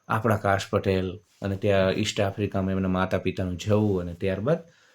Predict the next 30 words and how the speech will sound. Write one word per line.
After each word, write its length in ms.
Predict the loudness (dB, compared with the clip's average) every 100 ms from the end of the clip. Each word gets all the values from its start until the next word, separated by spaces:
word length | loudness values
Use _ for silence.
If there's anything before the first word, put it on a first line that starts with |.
| _ _ _
અમેરિકા 440 | 4 6 6 4 2
જવું, 240 | 4 4
અમેરિકામાં 460 | 4 2 -2 -4 -2
જન્મ 420 | 0 2 4 2
અને 160 | 0 0
હવે 100 | 0
એફ 240 | -2 -2
બી 200 | 0 2
આઈના 260 | 0 -2 -6
ડિરેક્ટર. 580 | -6 -8 -10 -12 -18 -20 -20 _ _ _ _ _ _ _ _ _
સપના 340 | -4 2 6 6
જેવું 240 | 6 8
લાગે 300 | 10 10 8
છે, 220 | 4 -4 -12 -18 -6
સપના 320 | -4 0 0
જેવું. 300 | 0 -4 -8 -16 -20 2
તુલસી 360 | 4 6 6 6
ગિબાર્ડ 560 | 6 8 10 10 6 0 -12 -16 -6
શપથવિધિ 600 | -4 -2 -2 -2 -2 0
લે, 280 | 0 0 0
જે 120 | -4
ખુલ્લેઆમ 720 | -6 2 2 4 4 4 2
સનાતન 460 | 0 0 -2 -2 -6
ધર્મને 340 | -2 -2 0
સપોર્ટ 380 | -4 -6 -4 -4
કરે, 200 | -2 -4
બાંગ્લાદેશી 600 | -2 -2 -2 0 -2 -2
હિન્દુઓની 460 | -2 0 2 0 -2
ચિંતા 380 | -6 -8 -6 -8
કરે, 280 | -8 -10